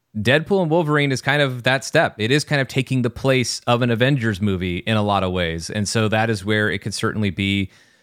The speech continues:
significant. But I don't want to lose sight of the point that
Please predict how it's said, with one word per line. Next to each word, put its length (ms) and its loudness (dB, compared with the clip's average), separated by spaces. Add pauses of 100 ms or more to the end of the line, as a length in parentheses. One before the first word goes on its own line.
significant. 720 0
But 340 2 (400)
I 80 0
don't 220 2
want 160 0
to 60 0
lose 260 0
sight 440 0
of 480 -2
the 140 -4
point 420 -2
that 340 0